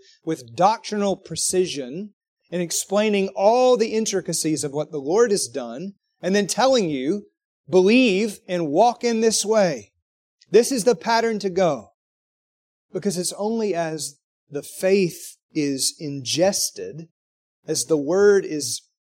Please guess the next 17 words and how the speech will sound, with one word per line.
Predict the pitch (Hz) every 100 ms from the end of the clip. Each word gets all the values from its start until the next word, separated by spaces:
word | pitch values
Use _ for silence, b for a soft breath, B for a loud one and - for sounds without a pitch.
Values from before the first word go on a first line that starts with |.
| _ _ _ _ _ _ _ _ -
like | 139
Ezekiel | 143 147 165 139
was | 120 113
told, | 120 110 117 -
"Eat | 190 175
the | 139
scroll." | - - 156 120 101 143 _ _ -
You |
don't | 147
have | 143 143
to |
eat | 143 160
your | 127
Bible | 131 120 107
this | 104
morning, | 113 107 104 - _ -
literally. | 147 139 107 120